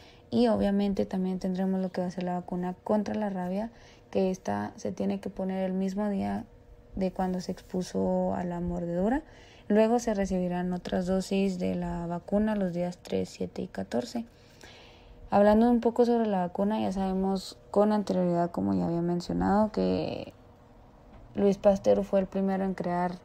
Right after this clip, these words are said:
pues, esta vacuna antirrábica utilizando conejos infectados con, con esta enfermedad.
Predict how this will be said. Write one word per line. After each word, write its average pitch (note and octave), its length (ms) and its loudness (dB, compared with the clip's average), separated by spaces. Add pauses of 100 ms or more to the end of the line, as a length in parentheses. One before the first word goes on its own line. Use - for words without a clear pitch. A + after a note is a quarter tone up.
(140)
pues, A3 220 0
esta G3 220 2
vacuna F#3 520 0
antirrábica F#3 720 -2
utilizando F3 800 -4 (440)
conejos G3+ 680 0
infectados A3 640 -2
con, F3+ 440 -4
con F3 220 -4
esta E3 300 -6
enfermedad. F#3 580 0